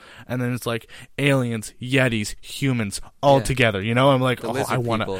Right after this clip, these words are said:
Speaker 1: <laughs> I, yeah, exactly.
Speaker 2: Yeah.
Speaker 1: All controlled by the lizard people, and I'm just like, "Oh, my head,
Speaker 2: <laughs>
Speaker 1: my head
Speaker 2: I
Speaker 1: is
Speaker 2: know.
Speaker 1: melting." <laughs> Uh,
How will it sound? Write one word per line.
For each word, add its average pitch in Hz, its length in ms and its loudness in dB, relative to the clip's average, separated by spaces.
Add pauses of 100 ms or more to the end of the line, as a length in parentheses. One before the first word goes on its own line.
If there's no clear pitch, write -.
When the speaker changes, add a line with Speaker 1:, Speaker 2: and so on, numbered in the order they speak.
(140)
Speaker 1:
<laughs> - 40 -10
I, 127 180 4
yeah, 196 220 6
exactly. 131 680 2
Speaker 2:
Yeah. 175 160 -6
Speaker 1:
All 160 200 8
controlled 143 600 4
by 131 120 6
the 127 80 6
lizard 131 320 4
people, 113 260 0
and 110 80 -2
I'm 117 80 -6
just 117 140 -8
like, 120 180 -6 (680)
"Oh, 110 440 -6
my 107 180 -2
head, 113 760 -2 (240)
Speaker 2:
<laughs> 208 240 -10
Speaker 1:
my 123 220 -4
head 127 440 -2
Speaker 2:
I 143 60 0
Speaker 1:
is 127 160 -4
Speaker 2:
know. 147 60 -4
Speaker 1:
melting." 131 1040 -2
<laughs> - 40 -18 (480)
Uh, 131 480 -4